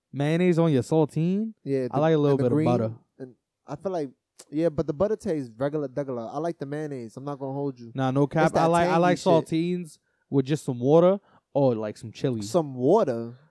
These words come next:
Speaker 1: Like, I
Speaker 2: What type
Speaker 1: eat,
Speaker 2: of
Speaker 1: I,
Speaker 2: plain
Speaker 1: like, I,
Speaker 2: nigga shit is
Speaker 1: no, no,
Speaker 2: that?
Speaker 1: no, like, like, I
Speaker 2: Some
Speaker 1: eat, like,
Speaker 2: water?
Speaker 1: some saltines and then I'll just down some water.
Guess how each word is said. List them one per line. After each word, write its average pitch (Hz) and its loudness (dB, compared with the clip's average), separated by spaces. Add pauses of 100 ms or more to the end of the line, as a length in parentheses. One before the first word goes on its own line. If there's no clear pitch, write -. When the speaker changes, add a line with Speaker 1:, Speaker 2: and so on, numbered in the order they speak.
(120)
Speaker 1:
Like, 147 2
I 151 0
Speaker 2:
What 151 -4
type 180 2
Speaker 1:
eat, 185 0
Speaker 2:
of 190 2
Speaker 1:
I, 170 -2
Speaker 2:
plain 202 2
Speaker 1:
like, 254 -2
I, 254 0
Speaker 2:
nigga 240 -4
shit 240 -2
is 240 -2
Speaker 1:
no, 220 0
no, 254 4
Speaker 2:
that? 240 2
Speaker 1:
no, 180 6
like, 160 2
like, 160 4
I 156 4
Speaker 2:
Some 185 8
Speaker 1:
eat, 175 4
like, 165 4
Speaker 2:
water? 202 8
Speaker 1:
some 156 6
saltines 165 0
and 139 0
then 139 -2
I'll 127 -2
just 120 -8
down 127 -4
some 120 -12
water. 117 -6